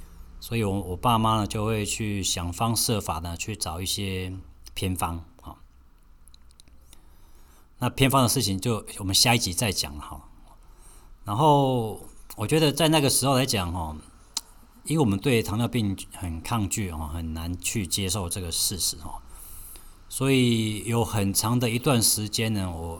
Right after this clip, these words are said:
我是蛮沮丧的哈，也蛮挫折的哈。就是说，你看我们的未来会在哪边哦？背着这样的一个疾病，然后每天注射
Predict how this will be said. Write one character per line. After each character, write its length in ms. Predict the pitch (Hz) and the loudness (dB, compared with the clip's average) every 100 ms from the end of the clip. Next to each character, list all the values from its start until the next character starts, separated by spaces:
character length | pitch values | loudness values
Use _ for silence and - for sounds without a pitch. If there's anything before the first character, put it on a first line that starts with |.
| 90 | -8
我 60 | 87 | -6
是 540 | - 117 107 101 92 | -4 -4 -4 -4 -4
蛮 380 | 90 92 95 95 | -4 -2 -2 -4
沮 180 | - 82 | -4 0
丧 260 | - 95 | 0 0
的 80 | 80 | -4
哈， 160 | 82 82 | -8 -8
也 220 | 85 82 | -8 -8
蛮 260 | 90 95 | -6 -4
挫 300 | 98 - 117 | -2 0 0
折 180 | 85 82 | -2 -6
的 120 | 76 | -10
哈。 180 | 76 78 - - - - - - - - - - - | -14 -14 -16 -18 -18 -16 -16 -14 -14 -14 -16 -14 -2
就 100 | 165 | 2
是 60 | |
说， 260 | 170 170 - - - - - - 104 | 6 6 4 -2 0 0 -4 -12 -8
你 100 | 101 | -2
看 180 | 143 123 101 95 | 2 2 2 0
我 60 | |
们 100 | 95 | 0
的 80 | 101 107 | 0 0
未 140 | 123 | 2
来 100 | 92 | 2
会 100 | 107 | 0
在 140 | 117 98 | 0 -2
哪 160 | 71 | -4
边 280 | - 82 76 80 - | -8 -10 -10 -14 -12
哦？ 180 | 85 80 - - - | -12 -12 -16 -12 -2
背 120 | 127 | 0
着 140 | 113 | 2
这 100 | 98 | 2
样 80 | 117 | 2
的 80 | 110 | 0
一 60 | 101 | 0
个 100 | 90 | -2
疾 220 | - 90 | -2 -4
病， 320 | 90 98 85 | -4 -4 -4
然 80 | 82 | -4
后 140 | 101 | -2
每 160 | 90 82 | -4 -4
天 280 | 101 98 98 | -4 -4 -4
注 180 | - 92 | -6 -4
射 340 | - 90 78 | -4 -4 -8